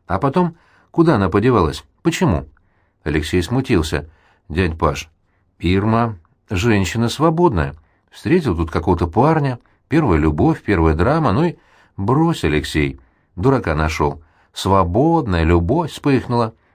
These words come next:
передразнил Гридин. «Как тебе в голову пришло сюда поехать?» «Да ты понимаешь...» По коридору послышались шаги Скорнякова, и Гридин перебил. Его рано пугать. «А ты подумай вот о чём. Мне вся эта история напоминает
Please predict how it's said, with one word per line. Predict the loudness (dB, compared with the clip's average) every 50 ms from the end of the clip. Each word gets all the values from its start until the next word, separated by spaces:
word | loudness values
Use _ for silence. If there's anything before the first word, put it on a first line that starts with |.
| _ _
передразнил | 0 2 2 2 2 2 0 2 2 0 2
Гридин. | 4 4 4 4 2 0 -2 -4 -8 _ _ _ _ _ _ _
«Как | -4 -2 -2 -2 -2
тебе | -2 0 2 2
в | 2 2
голову | 2 2 4 4 2
пришло | 2 2 0 0 2 0 0
сюда | 0 0 -2 -2 0
поехать?» | 0 0 0 0 0 0 -2 -6 -8 -10 -16 _ _ _ _ _ _ _ _ _ _
«Да | -14 -6 -4 -4 -2
ты | -2 -2 -2
понимаешь...» | 0 0 0 0 0 0 0 -2 -4 -4 -6 -8 -14 _ _ _ _ _ _ _ _ _ _ _ _ _ _ _
По | -6 -2
коридору | 0 0 0 2 2 2 2
послышались | 2 0 -2 0 -2 -4 -2 0 -2 -2 -2
шаги | 0 -2 0 0 0 0 -2 -4
Скорнякова, | -8 -6 -4 -2 0 0 0 -2 -2 -2 0 2 2 2 0 -2 -8 -16 _ _ _ _ _
и | -2 0 2
Гридин | 2 2 2 0 -2 -2
перебил. | -2 0 0 0 0 0 -2 -2 -8 _ _ _ _ _ _ _
Его | -2 0 2 2
рано | 2 2 0 0 -2
пугать. | -2 -2 -2 0 -2 -2 -4 -8 _ _ _ _ _ _ _ _ _ _ _ _
«А | -6 -6
ты | -4 -2 -2 -2 -2 -4 -6 _ _
подумай | -4 0 2 4 4 4 4
вот | 4 4 2
о | 0 -2
чём. | 0 -4 -6 -6 -8 -12 _ _ _ _ _ _ _ _ _ _ _ _ _ _ _ _ _ _ _ _ _
Мне | -4 -2 0 0 0 0
вся | 0 0 0
эта | 2 2 0
история | 0 0 0 0 2 2
напоминает | 2 0 0 -2 0 0 2 0 0 0 -4